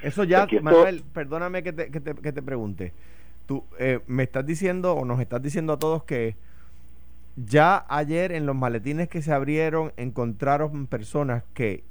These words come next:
Speaker 1: igual solicitaron voto adelantado, igual aparecían añadidos a mano.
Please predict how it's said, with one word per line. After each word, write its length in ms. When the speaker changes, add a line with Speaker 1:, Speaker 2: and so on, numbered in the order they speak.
Speaker 1:
igual 440
solicitaron 560
voto 220
adelantado, 720
igual 360
aparecían 460
añadidos 360
a 40
mano. 300